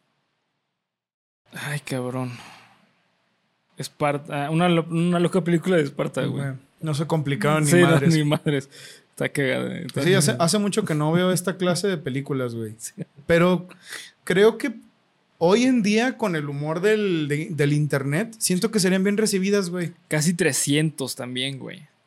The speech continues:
Speaker 2: Casi trescientos
Speaker 1: Casi
Speaker 2: se llamaba.
Speaker 1: trescientos, ajá.
Speaker 2: Ya.
Speaker 1: Sí.
Speaker 2: ¿Había dos o solo era una?
Speaker 1: No, es la misma, güey.
Speaker 2: Ya.
Speaker 1: Ajá,
Speaker 2: Ya,
Speaker 1: solo
Speaker 2: ya,
Speaker 1: había
Speaker 2: ya.
Speaker 1: una. Ujú.
Speaker 2: Había dos de trescientos, pero no, pero la de
Speaker 1: Sí.
Speaker 2: parodia solo es una.
Speaker 1: Sí, solo es una. <laughs>
Speaker 2: Ay,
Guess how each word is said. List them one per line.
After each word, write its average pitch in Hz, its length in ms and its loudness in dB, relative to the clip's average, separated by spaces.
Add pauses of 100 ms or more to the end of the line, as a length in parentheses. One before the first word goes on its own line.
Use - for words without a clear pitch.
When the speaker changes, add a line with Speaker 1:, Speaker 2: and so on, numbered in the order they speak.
Speaker 2:
Casi 170 280 2
trescientos 156 480 0
Speaker 1:
Casi 156 120 4
Speaker 2:
se 147 80 0
llamaba. 139 140 0
Speaker 1:
trescientos, 135 520 -2
ajá. 127 420 -6
Speaker 2:
Ya. 131 180 -8 (1120)
Speaker 1:
Sí. - 120 -10 (380)
Speaker 2:
¿Había 175 340 4
dos 220 440 2
o 160 100 0
solo 170 240 4
era 190 100 2
una? 151 220 0
Speaker 1:
No, 175 200 6
es 151 80 2
la 165 60 4
misma, 135 260 0
güey. 123 120 -6
Speaker 2:
Ya. 120 180 -4 (160)
Speaker 1:
Ajá, 135 240 -4
Speaker 2:
Ya, - 20 -2
Speaker 1:
solo 135 200 0
Speaker 2:
ya, 131 80 0
Speaker 1:
había 123 40 -4
Speaker 2:
ya. 120 140 -6 (220)
Speaker 1:
una. 139 60 -6
Ujú. 123 160 -10 (880)
Speaker 2:
Había 131 260 0
dos 156 240 2
de 143 100 2
trescientos, 117 580 -8
pero 123 200 -8
no, 127 260 -8
pero 127 140 -2
la 123 160 0
de 127 100 2
Speaker 1:
Sí. - 60 -2
Speaker 2:
parodia 143 320 4
solo 139 160 -2
es 127 60 -6
una. 113 160 -10
Speaker 1:
Sí, 147 180 2
solo 143 140 0
es 139 60 -2
una. 143 120 -2 (300)
<laughs> - 0 -
Speaker 2:
Ay, 226 400 4